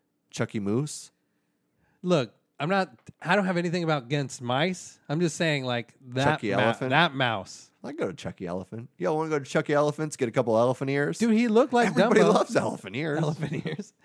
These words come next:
Speaker 2: A couple of ivory sticks.
Speaker 1: You know what I'm talking about?
Speaker 2: Yeah,
Speaker 1: Yeah.
Speaker 2: yeah.
Speaker 1: Elephant ears? It's like those funnel cakes at the fair. That's what they call 'em.
Speaker 2: Uh-uh.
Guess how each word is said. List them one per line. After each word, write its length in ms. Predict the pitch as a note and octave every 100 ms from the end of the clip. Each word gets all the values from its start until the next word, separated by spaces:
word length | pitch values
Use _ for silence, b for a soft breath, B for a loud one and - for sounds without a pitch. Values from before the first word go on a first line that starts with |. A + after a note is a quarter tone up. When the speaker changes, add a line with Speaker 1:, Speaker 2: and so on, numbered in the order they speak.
| b
Speaker 2:
A 20 | b
couple 180 | E3 D#3
of 60 |
ivory 320 | D3 D#3 D#3 E3
sticks. 480 | - F#3 G3 - _
Speaker 1:
You 140 | - D3
know 80 | E3
what 100 | D#3
I'm 160 | D#3
talking 0 |
about? 220 | E3+ F3+
Speaker 2:
Yeah, 240 | F3+ D3+ A2 E3+
Speaker 1:
Yeah. 60 | E3+ G#2+
Speaker 2:
yeah. 60 | E2 A2+ _ _ _ _ _ _ -
Speaker 1:
Elephant 380 | A#2 D3+ E3+ E3
ears? 280 | E3+ F3 -
It's 100 | A2
like 160 | B2 -
those 180 | A#2 -
funnel 260 | A#2+ B2+
cakes 320 | B2 B2+ A#2 A2+
at 80 |
the 80 | G#2
fair. 440 | - A2+ A#2+ C3 B2+
That's 140 | A#2
what 100 | A2+
they 80 | G#2+
call 280 | G#2+ A2+ A#2+
'em. 80 | A#2+
Speaker 2:
Uh-uh. 400 | C3 C3+ A2 G#2+